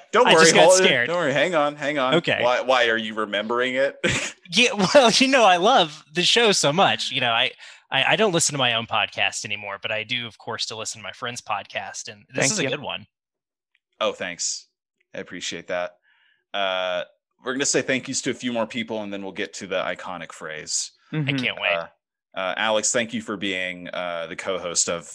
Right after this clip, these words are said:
Speaker 1: of my dreams and my nightmares that turn into dreams,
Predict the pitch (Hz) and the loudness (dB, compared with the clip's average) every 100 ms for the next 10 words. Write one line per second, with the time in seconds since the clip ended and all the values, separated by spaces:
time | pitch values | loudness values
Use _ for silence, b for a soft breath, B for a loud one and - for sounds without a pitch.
0 | - 92 87 85 92 92 90 90 90 - | -8 -6 -6 -8 -10 -10 -8 -4 -4 -4
1 | b b b _ _ - 123 123 123 120 | b b b _ _ -2 2 2 0 -2
2 | 117 110 107 107 104 101 - 110 101 90 | -2 0 0 0 -2 0 -2 -2 -6 -8
3 | 85 76 - - - - | -10 -14 -18 -16 -14 -14